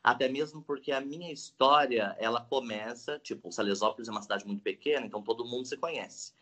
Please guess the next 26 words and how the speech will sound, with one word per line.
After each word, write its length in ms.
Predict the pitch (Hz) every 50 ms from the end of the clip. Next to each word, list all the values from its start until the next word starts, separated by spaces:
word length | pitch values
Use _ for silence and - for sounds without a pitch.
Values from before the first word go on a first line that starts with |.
| - - - - _ _
né? 380 | - 98 101 113 127 143 143 127
Ainda 300 | 101 101 101 113 131 156
que 120 | 156 - 156
eu 60 | 139
não, 180 | 135 120 120 120
eu 120 | 120 110 113
não 140 | 117 117 110
tenha 240 | 113 120 117 117
intimidade 880 | 117 127 151 165 - - 135 127 110 104 101 101 113 120 127 - 110 104
com 160 | - 107 104
todas 240 | 101 104 95 95 92
as 80 | 92 -
pessoas, 560 | - 95 92 - - 139 156 143 110 - -
todas 320 | - 113 104 98 104 101
elas 240 | 107 104 107 110 -
me 80 | 123 120
conhecem. 560 | 120 147 156 151 123 - - - - - - _ _ _ _ _ _ _
Então, 480 | 110 117 120 123 123 123 156 165 180 175
o 20 |
que 140 | 170 - 165
que 40 | 160
acontece? 840 | 170 160 - 160 156 156 156 135 107 95 87 90 - - - 101 - -
É, 380 | 107 104 101 101 101 101 98 98 -
quando 160 | - 135 151
eu 60 | 160
nasci 720 | 151 143 135 135 - - - - - 175 214 220 202 -